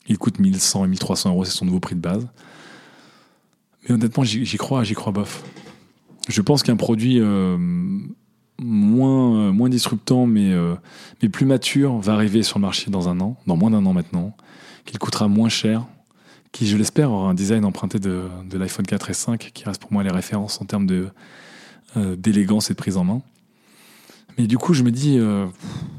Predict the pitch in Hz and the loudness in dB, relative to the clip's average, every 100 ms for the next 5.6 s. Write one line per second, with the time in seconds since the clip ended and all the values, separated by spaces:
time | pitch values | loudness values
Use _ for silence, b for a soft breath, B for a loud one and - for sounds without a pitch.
0 | B B B _ _ _ _ _ _ _ | B B B _ _ _ _ _ _ _
1 | _ _ _ _ _ _ _ - - 107 | _ _ _ _ _ _ _ -14 -8 -4
2 | 120 120 113 139 127 - 104 92 92 110 | 0 0 2 0 0 -2 -2 -2 0 -2
3 | 107 - b b b b b - 110 95 | -2 -6 b b b b b -4 0 0
4 | 92 120 117 - - 104 110 - 113 - | 2 2 2 -2 -4 -4 -2 -2 -2 0
5 | 104 98 101 - 120 113 | -2 0 -2 -2 -2 -2